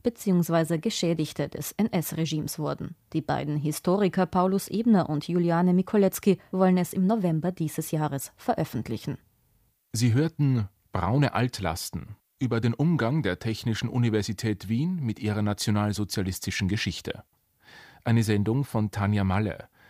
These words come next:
Speaker 2: Gesprochen haben Andreas Maurer und die Autorin.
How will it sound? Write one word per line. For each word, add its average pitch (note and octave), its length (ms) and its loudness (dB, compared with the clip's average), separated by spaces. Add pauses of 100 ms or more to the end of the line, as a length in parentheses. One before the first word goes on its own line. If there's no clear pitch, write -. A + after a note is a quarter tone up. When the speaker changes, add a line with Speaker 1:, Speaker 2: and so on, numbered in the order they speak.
(240)
Speaker 2:
Gesprochen B2+ 520 0
haben C3+ 340 0 (120)
Andreas F#2 460 0
Maurer G2 580 0
und G#2 240 -2
die - 100 -2
Autorin. E2+ 560 -4